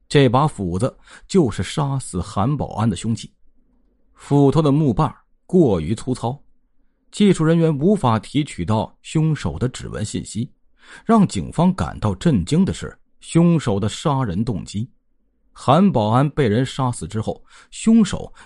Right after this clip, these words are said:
又将其女儿强奸了。据韩保安的女儿韩芳芳描述，对他实施性侵害的凶手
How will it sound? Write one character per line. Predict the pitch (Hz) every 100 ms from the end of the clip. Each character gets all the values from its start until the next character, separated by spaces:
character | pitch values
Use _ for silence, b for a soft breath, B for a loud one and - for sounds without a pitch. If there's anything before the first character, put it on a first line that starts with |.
| -
又 | 143 98
将 | 92 135 143
其 | -
女 | 147 120 76 67
儿 | 58 67 135
强 | - 78 98
奸 | 113 110
了。 | 131 139 - - - - - - - - - - - - - - - - - - - - _ -
据 | - 151
韩 | - 165
保 | 147
安 | 131 156
的 |
女 | 139
儿 | 117 131
韩 | 127 135
芳 | 147 143
芳 | 147
描 | 110 58
述， | - - - _ b b b
对 | 160
他 | 151
实 | 139 - 151
施 | 147 160 160
性 | - 147 101
侵 | - 156
害 | 147
的 | 110
凶 | - 160
手 | - -